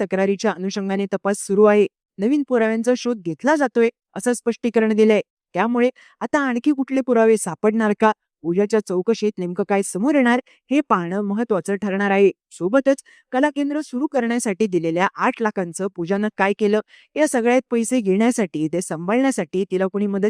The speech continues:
केली का, ज्यावेळी गोविंद बर्गे यांचा मृत्यू झाला, तेव्हा पूजा नेमकी कुठं होती, हा घातपात असलाच तर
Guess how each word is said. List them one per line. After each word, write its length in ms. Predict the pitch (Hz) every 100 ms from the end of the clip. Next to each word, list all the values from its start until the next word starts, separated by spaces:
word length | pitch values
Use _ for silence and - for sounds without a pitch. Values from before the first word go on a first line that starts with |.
| -
केली 200 | 196 208
का, 160 | 208 214 - - _ -
ज्यावेळी 340 | 233 277 294
गोविंद 380 | 285 240 254 254
बर्गे 220 | 247 240
यांचा 260 | 240 226 247
मृत्यू 380 | 220 190 - 320
झाला, 240 | 285 220 - _
तेव्हा 160 | 165 180 -
पूजा 280 | 185 202 220
नेमकी 360 | 208 185 233 -
कुठं 220 | 196 240
होती, 280 | 226 - 233 - _ _
हा 60 | 269
घातपात 400 | 277 196 - 269 285 -
असलाच 380 | - 262 262 - _
तर 60 | -